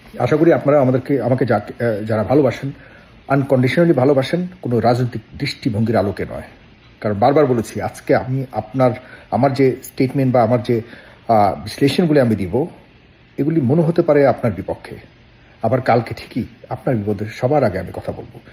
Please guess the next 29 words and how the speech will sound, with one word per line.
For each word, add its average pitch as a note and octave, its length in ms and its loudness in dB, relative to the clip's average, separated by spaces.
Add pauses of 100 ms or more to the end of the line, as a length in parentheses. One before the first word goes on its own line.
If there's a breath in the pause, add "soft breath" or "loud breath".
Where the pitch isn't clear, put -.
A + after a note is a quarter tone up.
(300 loud breath)
এতটুকু F3 380 0
যদি D3 180 -2
মনে C3 200 0
করেন A#2+ 240 2
যে, A2 180 0
হ্যাঁ, G2+ 240 -2 (380)
এই B2+ 140 -2 (100)
পার্সোনালিটিকে B2+ 600 -2
আপনার G#2 200 -4
ভালো A2+ 200 -4
লাগে, G2+ 220 -4 (520 loud breath)
then C#3 140 4 (720)
আজ G#2 200 -2
হোক, A2 180 -2
কাল G#2 180 0
হোক, G2+ 220 -6
পরশু C3+ 300 -2
হোক, G2+ 180 -4 (560)
যে B2+ 80 -6
কোনো C3+ 140 -2
বিপদে A2 320 -4
যেন G2+ 100 -4
আপনার G2+ 300 -6
পাশে F2+ 220 -8
কথা F2+ 140 -10
বলতে D2+ 200 -12
পারে। A#2 160 -14
সেজন্য A#2+ 300 -4
আপনার B2 320 -6